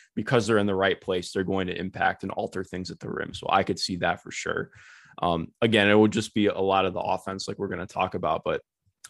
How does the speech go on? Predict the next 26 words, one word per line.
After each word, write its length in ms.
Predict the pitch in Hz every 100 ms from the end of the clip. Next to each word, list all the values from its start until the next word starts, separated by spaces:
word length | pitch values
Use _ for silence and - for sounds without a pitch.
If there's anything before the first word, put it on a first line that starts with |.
| -
I 40 |
mean, 100 | 127
I 160 | 107 131
think 180 | 160
he's 220 | 131 127 -
somebody 320 | 113 110 110
who, 320 | 104 104 101 _ _ _ _ -
uh, 320 | 92 87 87 87 _ _ _
with 320 | 104 113 110 -
time, 520 | 90 90 107 123 120
like, 180 | - 107
obviously 420 | 110 110 107 107
he's, 220 | 95 107 -
he's 160 | 117 107
eighteen 340 | 107 98 - 98
right 160 | 87
now, 180 | - 87
so 140 | -
I 60 | 92
don't 200 | 95 95
want 200 | 107 98
to 60 | 95
throw 260 | - 98
him 140 | 92 92
at 80 |
LeBron 520 | 90 98 92 92 90